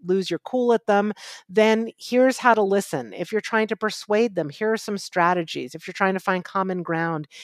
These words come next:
here's what you should do. So really trying to take people through a consideration of what are their goals for dialogue, and given their goals, what's the best way for them to get there?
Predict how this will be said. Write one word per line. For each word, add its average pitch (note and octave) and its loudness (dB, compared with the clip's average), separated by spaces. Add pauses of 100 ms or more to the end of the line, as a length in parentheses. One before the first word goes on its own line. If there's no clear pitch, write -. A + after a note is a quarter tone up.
(160)
here's G3 0
what F#3+ 2
you F3+ -2
should F3+ -6
do. E3 0
So G#3+ 0
really F4 2
trying D#4 -2
to C4 -2
take - -6
people A3+ -6
through G#3+ 0 (340)
a G#3 -8
consideration A#3 0
of E3 -2
what A3+ -2
are A3+ 0
their F#3+ 0
goals E3 -2
for - -6
dialogue, C4+ 0 (340)
and G#3 -2
given B3 0
their A#3+ 2
goals, G#3+ 0
what's F#3+ -4
the G3+ -6
best E3 -4
way D3 -2
for C#3 -8
them C3 -10
to B2+ -14
get - -16
there? - -20